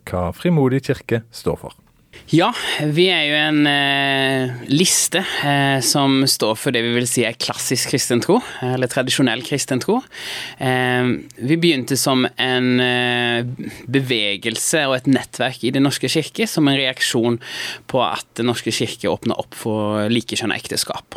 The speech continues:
Speaker 2: og ville være der for å støtte alle som ønsket å stå videre i en, eh, ja,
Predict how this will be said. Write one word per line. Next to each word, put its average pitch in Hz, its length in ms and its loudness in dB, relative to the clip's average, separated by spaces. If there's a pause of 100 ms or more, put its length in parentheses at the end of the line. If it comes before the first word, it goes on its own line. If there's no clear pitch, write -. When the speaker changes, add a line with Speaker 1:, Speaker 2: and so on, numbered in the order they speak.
(120)
Speaker 2:
og 123 300 0
ville 117 200 2
være 107 380 0
der 98 240 -2 (180)
for 110 300 -4
å - 40 -12
støtte - 640 -2
alle 98 200 -4
som 98 300 -6 (680)
ønsket 107 540 0
å 104 120 -4
stå 113 240 0
videre 95 480 0
i 92 260 -4
en, 95 260 -2
eh, 95 380 -2 (120)
ja, - 80 -4